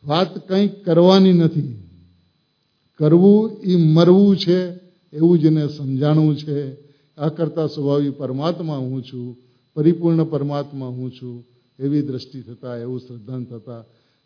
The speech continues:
સહજ માત્રની અંદરમાં, મોક્ષ માર્ગની અંદરમાં ગમન થઈ જાય છે. એવું સત્ય વિધાન, એવું જીનવાણીનું વચન, એવું ગુરુદેવશ્રીનું વચન આપણને મળ્યું છે.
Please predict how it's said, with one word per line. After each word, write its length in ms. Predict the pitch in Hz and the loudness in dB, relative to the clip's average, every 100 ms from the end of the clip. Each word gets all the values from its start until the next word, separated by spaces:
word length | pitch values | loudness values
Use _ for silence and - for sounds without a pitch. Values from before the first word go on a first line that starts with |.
| _ - | _ -8
સહજ 320 | 139 160 196 | 2 4 6
માત્રની 560 | 190 175 180 165 160 151 | 6 4 0 -4 -4 -6
અંદરમાં, 580 | 143 143 139 139 139 135 _ _ - | -8 -8 -10 -10 -14 -18 _ _ -16
મોક્ષ 340 | 127 147 147 139 | -12 -12 -14 -14
માર્ગની 380 | 135 131 131 | -12 -12 -12
અંદરમાં 440 | 127 127 123 123 113 | -14 -14 -14 -16 -16
ગમન 280 | 123 123 123 | -16 -16 -16
થઈ 220 | 117 113 | -18 -18
જાય 220 | 117 117 | -18 -20
છે. 280 | - 113 110 _ _ _ - | -20 -20 -20 _ _ _ -6
એવું 480 | 143 165 170 175 - - - | 0 2 2 -2 -6 -20 -20
સત્ય 500 | - 180 170 - 180 | -18 -12 -10 -2 -2
વિધાન, 520 | 143 135 139 135 113 - _ _ - | -2 -4 -6 -6 -10 -16 _ _ -8
એવું 360 | 143 156 156 147 | -2 0 0 -2
જીનવાણીનું 800 | 101 123 135 147 143 139 127 | -8 -6 -6 -6 -6 -8 -8
વચન, 380 | 120 - 135 117 - _ _ 135 | -10 -12 -14 -14 -16 _ _ -6
એવું 300 | 143 147 127 | -2 -2 -2
ગુરુદેવશ્રીનું 760 | 135 131 139 135 135 131 123 | -2 2 2 0 -4 -10 -10
વચન 380 | 120 - 127 113 101 _ _ _ _ | -12 -14 -16 -16 -18 _ _ _ _
આપણને 440 | 113 104 139 131 | -20 -12 -8 -6
મળ્યું 400 | 123 110 117 131 | -8 -8 -8 -8
છે. 240 | 127 123 | -8 -14